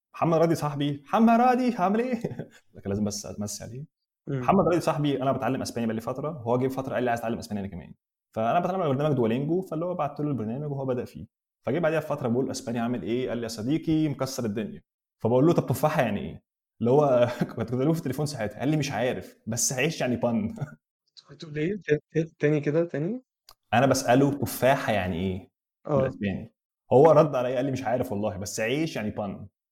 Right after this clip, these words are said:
Speaker 2: يعني اللي هو <laughs>
Speaker 1: <laughs>
Speaker 2: ادّاك رَد غير ال-، آه.
Speaker 1: امسك الحتّة دي.
Speaker 2: آه.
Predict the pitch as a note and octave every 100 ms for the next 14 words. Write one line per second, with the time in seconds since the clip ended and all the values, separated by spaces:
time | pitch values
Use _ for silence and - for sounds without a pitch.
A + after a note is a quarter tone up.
0 | _ - D#3 D#3+ D3+ D3+ D3 E3 D#3 D3
1 | - - - D#3 - - - - F#3+ -
2 | C4 - A#3 B3+ - - F3+ D#3+ - A3
3 | A3+ G3 - - C#3+ C3+ F3 E3+ E3 E3+
4 | D3+ D3 D3+ C3+ C3+ C3+ C#3 C3+ C3 _
5 | _ - F#3+ A#3+ F#3 - D3 A2 D#2+ F#2+
6 | - _ _ _ - C#3 C3